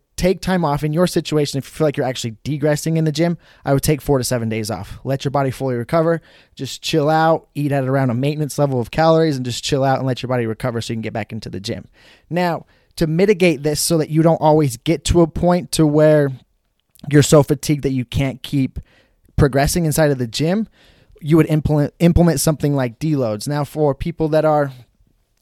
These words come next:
more experienced in the gym and pushing more weight and having to push their bodies harder, you're gonna le-, need deloads more often. For a beginner or somebody that's only been training for, like, a year or so and they still have a lot of strength gains to make, you're not gonna need deloads as often. You need 'em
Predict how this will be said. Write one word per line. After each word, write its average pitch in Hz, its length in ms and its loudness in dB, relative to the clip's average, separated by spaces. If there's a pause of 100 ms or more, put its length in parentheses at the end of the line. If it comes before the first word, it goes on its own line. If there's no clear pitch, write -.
(140)
more 156 220 2
experienced 180 640 2
in 160 140 0
the 143 80 0
gym 165 260 0
and 143 100 -2
pushing 147 300 2
more 143 160 2
weight 139 180 0
and 160 80 -8
having 131 300 -4
to - 20 -12
push 143 140 0
their 127 100 -2
bodies 123 280 0
harder, 147 320 0 (400)
you're 143 120 0
gonna 151 200 2
le-, 147 160 2 (240)
need 160 280 2
deloads 143 380 2
more 131 160 2
often. 117 320 0
For 139 180 0
a 135 60 4
beginner 175 500 4
or 151 60 4
somebody 143 240 -2
that's 131 100 -4
only 139 120 0
been 131 120 -2
training 139 300 -4
for, 127 140 -10
like, 131 260 -8 (320)
a 135 100 -4
year 170 320 4
or 165 60 2
so 165 300 2
and 156 80 0
they 151 40 0
still 156 140 -2
have 147 80 2
a 135 60 -2
lot 135 200 0
of 123 120 -6
strength 143 320 -4
gains 135 260 -6
to - 100 -8
make, 151 420 -2 (260)
you're 139 100 0
not 147 80 -2
gonna 143 100 0
need 143 280 0
deloads 135 420 4
as 120 220 0
often. 110 300 -4
You 123 100 0
need 131 160 0
'em 123 160 -4